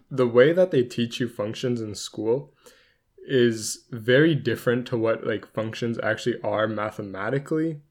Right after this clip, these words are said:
Speaker 2: or, like, uh, like, formally, I guess you can say. And the, you actually, like, to everybody that's listening right now,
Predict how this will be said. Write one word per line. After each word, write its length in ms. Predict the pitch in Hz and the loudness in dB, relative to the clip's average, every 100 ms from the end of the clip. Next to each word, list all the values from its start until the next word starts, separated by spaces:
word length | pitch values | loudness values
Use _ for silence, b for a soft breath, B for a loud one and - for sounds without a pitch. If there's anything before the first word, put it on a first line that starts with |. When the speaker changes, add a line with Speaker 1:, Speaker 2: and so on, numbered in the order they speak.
| _ _ | _ _
Speaker 2:
or, 360 | 120 110 101 - _ _ _ | -2 0 -2 -8 _ _ _
like, 400 | 135 - - - _ _ _ - | -4 -4 -6 -20 _ _ _ -10
uh, 300 | 117 107 98 - _ _ _ - | -6 -6 -8 -16 _ _ _ -20
like, 120 | - _ - | -20 _ 0
formally, 720 | 117 123 131 135 131 131 131 | 2 4 4 4 6 6 6
I 80 | 127 | 4
guess 280 | 135 - 143 | 2 2 0
you 60 | |
can 120 | 139 127 | -2 2
say. 260 | 139 139 139 B B | 2 0 -4 B B
And 380 | 135 127 123 127 _ _ _ - | 0 0 0 -4 _ _ _ -8
the, 480 | 135 127 123 123 120 | 4 8 8 8 4
you 440 | 117 123 143 127 | -2 -6 0 4
actually, 640 | 135 143 - 139 120 113 - _ - | 6 4 2 2 2 0 -6 _ 2
like, 200 | 120 113 - _ _ _ _ _ _ - | 2 2 -12 _ _ _ _ _ _ 0
to 160 | 123 | 2
everybody 380 | 120 139 131 120 | 4 4 6 6
that's 240 | 110 104 123 | 4 0 -2
listening 320 | 113 110 101 | -2 -4 -4
right 200 | 98 98 | -6 -6
now, 300 | 95 92 | -6 -8